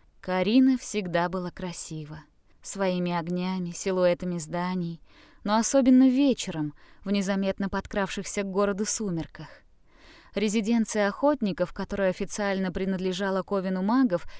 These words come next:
и являлась его подразделением, располагалась почти в самом центре. Окна моих комнат выходили на один из лучей. Здесь всегда было светло. Днём от заливавшего улицы солнца,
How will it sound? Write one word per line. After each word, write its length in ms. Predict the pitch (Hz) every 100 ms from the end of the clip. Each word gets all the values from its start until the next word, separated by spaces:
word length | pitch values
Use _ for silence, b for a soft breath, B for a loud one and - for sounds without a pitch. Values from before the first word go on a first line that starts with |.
| B
и 60 | 190
являлась 560 | 202 196 196 190 180 202
его 220 | 190 185
подразделением, 920 | 190 190 165 196 214 269 233 165 160 -
располагалась 720 | - 214 - 240 247 302 302 -
почти 360 | 247 - 262
в 40 | 247
самом 320 | 254 240 233
центре. 600 | - 220 160 151 147 143 - _ b b -
Окна 340 | 196 185 190
моих 280 | 185 175 -
комнат 420 | 240 247 190 170
выходили 500 | 185 220 202 247 247
на 180 | 233 214
один 240 | 190 208
из 100 | 196
лучей. 560 | 214 214 - 156 143 - _ b b
Здесь 320 | 208 196 220 -
всегда 400 | - 208 214 196
было 160 | 208
светло. 580 | 202 214 214 185 151 143 _ _ _ _
Днём 400 | 180 185 202 262
от 120 | 202
заливавшего 600 | 165 175 175 175 - 180 175
улицы 380 | 170 165 -
солнца, 560 | 160 214 247 240 240